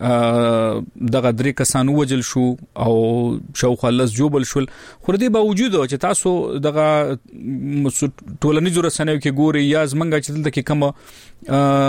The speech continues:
مونږ کومې ویډیوګانې دا وخت خپرو، نو په هغه کې ډېری خلک ښکاري چې راغلي دي. نو څه ګوري؟ د دې هر څه باوجود دومره زیات شمیر کې د خلکو راتګ،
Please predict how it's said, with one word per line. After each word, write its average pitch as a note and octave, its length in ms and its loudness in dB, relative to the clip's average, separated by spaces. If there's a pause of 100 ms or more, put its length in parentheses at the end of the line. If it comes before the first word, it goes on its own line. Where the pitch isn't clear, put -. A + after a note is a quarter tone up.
(760)
مونږ C#3+ 420 2
کومې D#3 220 0
ویډیوګانې D3 520 2
دا D3+ 80 2
وخت D3+ 220 0
خپرو، D#3 340 0
نو D#3 80 -2
په D3 100 0
هغه D#3+ 120 0
کې G#3 160 -4
ډېری F3 240 2
خلک G3+ 280 -4
ښکاري G3 280 0
چې D3+ 100 -4
راغلي D3+ 340 2
دي. A#2+ 140 -2 (520)
نو D#3 380 2
څه - 400 -4
ګوري؟ B3+ 280 2
د D3 100 0
دې D#3+ 60 0
هر F#3+ 140 -2
څه A3 160 -2
باوجود F#3 460 0
دومره G3+ 220 0
زیات E3+ 240 -2
شمیر F#3+ 260 -2
کې F3+ 120 -2
د D#3 60 2
خلکو E3 320 -2
راتګ، D3+ 440 0